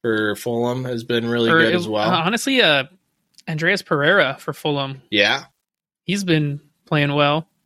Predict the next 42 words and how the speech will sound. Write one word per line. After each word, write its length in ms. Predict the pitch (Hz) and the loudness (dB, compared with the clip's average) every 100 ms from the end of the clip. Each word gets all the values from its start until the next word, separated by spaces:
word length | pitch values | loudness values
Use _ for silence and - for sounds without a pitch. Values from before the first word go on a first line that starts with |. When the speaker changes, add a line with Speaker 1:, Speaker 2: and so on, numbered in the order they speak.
| _ _ | _ _
Speaker 1:
Yeah, 240 | 113 107 113 | -6 -2 0
I 180 | 104 117 | 0 -2
mean, 200 | 131 143 | 0 -2
he's 140 | 147 | -2
stepped 300 | - 170 170 | 0 0 2
up 120 | 180 | 0
a 40 | 151 | 0
lot, 300 | 131 147 117 | 2 2 0
especially 400 | - 131 - 135 | -4 -4 -4 -4
when 180 | 123 120 | -4 -6
Mitrovic 440 | 120 120 117 - | -8 -8 -10 -10
has 100 | 104 | -12
been 160 | 101 92 | -10 -4
out. 260 | 98 87 _ _ _ _ _ | -4 -6 _ _ _ _ _
So 160 | - 147 | -6 0
Speaker 2:
Yeah. 260 | 143 143 - _ - - _ _ - | 0 0 -6 _ -20 -20 _ _ -8
And 80 | 160 | -2
then, 100 | 151 | 0
you 80 | 147 - | -2 -2
know, 160 | 101 | -2
you 60 | 139 143 | 0 -2
Speaker 1:
um, 60 | 123 | -2
Speaker 2:
got 0 | - _ - | -6 _ -8
the 60 | 156 | -2
American 420 | 151 147 143 156 | 0 0 0 -4
Tim 240 | 156 151 | -2 -2
Ream 360 | 147 151 151 156 _ _ | 0 -2 -2 -4 _ _
in 140 | - 147 | -8 -6
defense. 460 | 160 160 151 160 | -6 -6 -4 -6
He's 160 | 160 156 | -6 -4
been 160 | 156 156 | -4 -4
playing 180 | 156 | -6
pretty 180 | 156 156 | -4 -4
good. 160 | 160 165 | -2 -2
I 40 | |
think 120 | 160 151 | -2 -2
he 60 | |
got 120 | 160 | 0
his 120 | 143 - | -2 -2
first 240 | 160 151 | -6 -2
goal 220 | 156 156 | 0 0
here 320 | 165 165 180 | 0 -2 -4